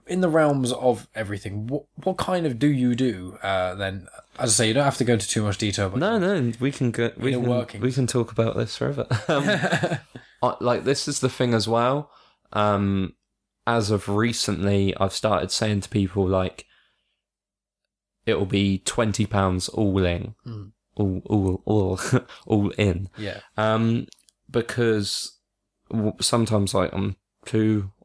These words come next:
Speaker 2: honest, and I'm like, "Yeah, so it's eight pound fee plus ten pound shipping plus blah, blah, blah."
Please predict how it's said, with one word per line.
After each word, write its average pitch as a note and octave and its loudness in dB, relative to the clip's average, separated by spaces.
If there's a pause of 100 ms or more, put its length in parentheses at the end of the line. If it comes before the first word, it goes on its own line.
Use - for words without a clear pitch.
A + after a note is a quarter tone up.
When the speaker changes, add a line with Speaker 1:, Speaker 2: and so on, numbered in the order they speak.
Speaker 2:
honest, A2 0
and G#2 4
I'm G2 4
like, G2 2 (360)
"Yeah, G2 2
so G#2 0
it's - -2
eight C3 0
pound A2 0
fee F#2+ 0
plus G#2 -2
ten A2 0
pound G2 2
shipping F#2+ -2
plus G#2 -2
blah, G#2+ 0
blah, G2 2
blah." F#2+ 0